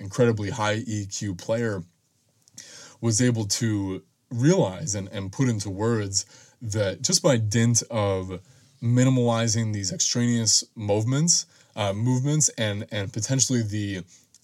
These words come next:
emotional physical stress that would come with that, Roger was able to mitigate a lot of that. And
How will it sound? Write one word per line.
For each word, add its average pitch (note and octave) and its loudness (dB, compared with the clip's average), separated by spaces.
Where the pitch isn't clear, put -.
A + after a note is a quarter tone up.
emotional A2+ 2
physical C#3 2
stress G2+ 0
that G2+ -8
would A2+ 0
come A#2 -4
with C3 -2
that, C#3 -2
Roger A#2 4
was A2 2
able G#2+ 0
to F#2 -6
mitigate G2+ -2
a F#2+ -6
lot F#2 -4
of F2+ -10
that. F2+ -8
And F2+ -8